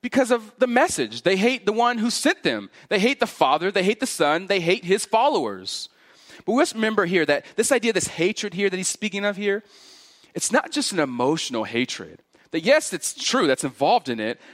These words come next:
but this hatred here has this idea of rejection. That not only, yes, of course, they, they, they can't stand you, they detest you,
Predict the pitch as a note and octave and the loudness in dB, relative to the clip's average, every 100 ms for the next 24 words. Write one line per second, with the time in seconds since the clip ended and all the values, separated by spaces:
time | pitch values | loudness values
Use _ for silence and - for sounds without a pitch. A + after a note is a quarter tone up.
0 | _ _ E3+ C#4 - F3 B3 - D3 G#3 | _ _ -2 -2 0 -2 -2 -4 -4 0
1 | F#3 D3+ D3 - C3+ D3 C#3+ A2+ G#2+ - | 0 0 -2 -2 -2 2 0 0 -10 -10
2 | - C#3 - - G#2 F2 _ _ _ _ | -4 -4 -2 -6 -8 -14 _ _ _ _
3 | _ _ _ _ _ _ - E3 C#3+ D#3+ | _ _ _ _ _ _ 0 0 2 0
4 | G#3+ C4 A3 G#3 - A3+ G#3+ F#3 D3+ C#3+ | 2 2 2 0 0 0 0 -2 0 2
5 | C#3 C3 - D#3 - - E3+ C4 F#3 D3 | 2 -2 -2 0 0 0 2 2 0 -2
6 | C3+ C3+ - G#3+ D4 - B2+ | -2 -2 2 2 2 -4 -6